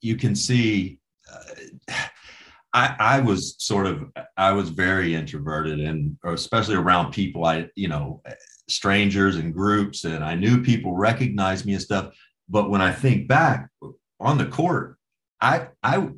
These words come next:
I appeared happy 'cause I was happy. That was the c-, most confident place I was. And I, and when I go watch players play, young players, I can think off the top of my head, I'll go watch Kentucky players 'cause Josh and I are eating up like that, you know,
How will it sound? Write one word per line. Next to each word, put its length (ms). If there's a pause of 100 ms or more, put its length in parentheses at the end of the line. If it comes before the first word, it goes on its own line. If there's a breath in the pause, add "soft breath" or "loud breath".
(140)
I 160
appeared 540
happy 600
'cause 180
I 140
was 440
happy. 560
That 200
was 160
the 200 (160)
c-, 120
most 300
confident 500
place 280
I 100
was. 300
And 100
I, 100 (240 loud breath)
and 140
when 100
I 160
go 180
watch 540
players 540
play, 340
young 300
players, 340
I 120
can 160
think 260
off 240
the 80
top 240
of 40
my 140
head, 340 (300 soft breath)
I'll 160
go 140
watch 380
Kentucky 440
players 400
'cause 160
Josh 360
and 80
I 120
are 140
eating 300
up 200
like 220
that, 300
you 100
know, 260